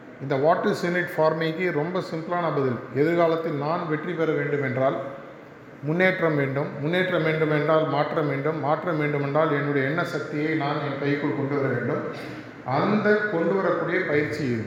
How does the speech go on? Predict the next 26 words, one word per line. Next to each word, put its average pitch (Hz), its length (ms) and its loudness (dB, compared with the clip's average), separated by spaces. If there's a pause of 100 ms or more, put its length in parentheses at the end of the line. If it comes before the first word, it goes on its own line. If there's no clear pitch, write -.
(220)
இது 208 240 -2
தொண்ணூறு 190 340 2
நாட்கள் 180 380 0
செய்து 156 240 -2
பாருங்க. 127 280 0
ஒரே 143 220 2
நாள்ல 175 400 2
இதனுடைய 151 320 2
எஃபெக்ட் 165 300 -4
எப்படி 147 200 0
இருக்கும்னு 151 280 -2
தெரியாது. 147 300 0 (760)
ஒரே 165 220 6
நாள் 175 320 2
நீச்சல் 170 240 -4
குளத்துல 156 400 -2 (320)
குதிச்சு 151 600 0
நீச்சல் 160 360 -2
கத்துக்க 165 300 -2
முடியாது. 127 420 -2
கொஞ்ச 143 180 -2
நாள் 156 140 2
பிராக்டிஸ் 156 420 0
பண்ண 135 160 -4
தான் 139 140 0
வரும். 135 360 -4